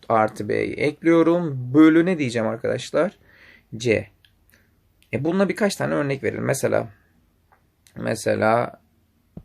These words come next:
hemen bir sayfa açayım temiz, kalbim kadar temiz bir sayfa. İki tam üç bölü yedi. Birleşik kesir çeviriyorum. İki kere yedi, on dört. On dört ile üç toplarsam arkadaşlar on yedi bölü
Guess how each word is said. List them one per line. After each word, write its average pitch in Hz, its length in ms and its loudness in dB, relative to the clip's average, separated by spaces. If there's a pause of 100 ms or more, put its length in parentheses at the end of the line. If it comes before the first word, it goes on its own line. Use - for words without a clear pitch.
hemen 113 260 -6
bir 117 80 -10
sayfa 113 300 0
açayım 107 260 -6
temiz, 104 500 -6
kalbim 104 340 -2
kadar 101 260 -4
temiz 107 260 -8
bir 101 40 -10
sayfa. 101 440 -4
İki 135 320 -10
tam 139 320 0 (840)
üç 143 280 -6
bölü 110 180 0
yedi. 110 440 0 (220)
Birleşik 135 380 -2
kesir 131 200 -2
çeviriyorum. 101 380 -6
İki - 80 -16
kere 127 200 0
yedi, 127 440 2 (120)
on 113 320 -2
dört. - 440 -6 (440)
On 135 340 2
dört 120 280 6
ile 110 80 -4
üç - 160 -12
toplarsam 160 640 2
arkadaşlar 170 720 -2 (120)
on 180 160 -8
yedi 139 320 -10
bölü - 120 -20